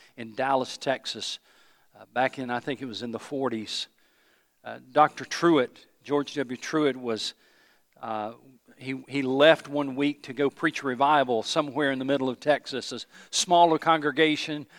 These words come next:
an unknown pastor, and Pru-, uh, Truett preached that, that revival series. And the Sunday night, after it was all over, the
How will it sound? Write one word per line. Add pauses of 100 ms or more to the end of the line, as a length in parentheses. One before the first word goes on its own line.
an
unknown
pastor, (340)
and
Pru-,
uh,
Truett
preached
that,
that
revival
series.
And (260)
the
Sunday
night,
after
it
was
all
over,
the